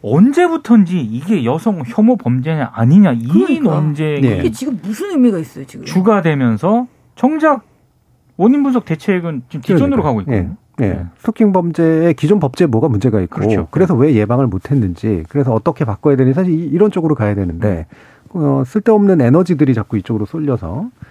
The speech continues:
Speaker 3: 어, 이 어떻게 보면은 되게 불행하지만 좋은 기회이기도 하잖아요. 기존
Speaker 1: 네.
Speaker 3: 제도를 바꾸는.
Speaker 1: 그렇죠.
Speaker 3: 근데 그런 쪽으로 가지 못하는 문제들이 계속 있는 것 같아요. 자, 또 한 가지 이슈는 가해자 신상 공개입니다.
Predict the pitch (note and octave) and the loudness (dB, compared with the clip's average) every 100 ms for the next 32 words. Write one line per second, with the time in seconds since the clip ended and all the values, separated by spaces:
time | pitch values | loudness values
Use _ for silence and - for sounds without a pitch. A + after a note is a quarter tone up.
0 | - _ - G#2+ G#2+ A2+ D3 C3 - G#3 | -20 _ -12 -8 -8 -6 -4 -6 -8 -14
1 | G3 C3+ G#3 G#3+ G3+ F#3 F3+ F3+ F3 - | -8 -2 0 0 2 2 0 -2 -6 -12
2 | D3 E3+ _ _ - D3+ G3+ G#3 G3+ F#3 | -6 -8 _ _ -4 2 4 4 4 0
3 | E3+ E3+ E3 C#3+ _ _ _ - F#3+ F#3 | -4 -4 -6 -10 _ _ _ -4 0 2
4 | F3 C#3 B2+ C3+ C#3 F#2+ A2 - A#2+ B2 | 2 2 0 -2 -2 -4 -4 -2 0 0
5 | A2+ A2+ G#2 F2+ - F#2 G2 G#3 G#2 - | 0 -2 -4 -8 -6 -6 -6 -6 -10 -16
6 | - - - - B2+ C#3 F3+ F3 D#3+ C#3 | -18 -18 -20 -6 -4 0 0 2 2 2
7 | B2+ G#2+ - D3+ A#2 A#2 C3 C3+ C3 A2+ | -2 -4 0 0 2 -2 -4 -4 -4 0
8 | G2+ G2+ G2+ F#2 - E2+ G3+ - - _ | 0 0 -4 -6 -6 -6 -8 -12 -20 _
9 | _ _ - - B2 B3 C4 A#3 F#3 C3 | _ _ -14 -6 2 2 4 2 2 2
10 | E3+ A#2 A2 E2 E2 - D3+ F3 F#3+ A#3 | 2 2 0 -4 -8 -2 0 2 4 4
11 | A#3 G3 C3+ B2+ A#2 F2+ C#3+ | 4 4 2 2 0 -2 -6